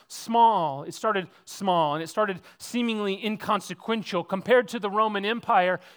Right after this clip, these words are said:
what Jesus was doing was nothing, it seemed. But yet here we stand, and where is Rome, right?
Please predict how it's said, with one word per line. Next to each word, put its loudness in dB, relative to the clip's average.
what -2
Jesus -6
was -6
doing -4
was -2
nothing, 0
it -14
seemed. -10
But -6
yet -2
here -8
we -8
stand, -10
and -14
where -8
is -12
Rome, -12
right? -16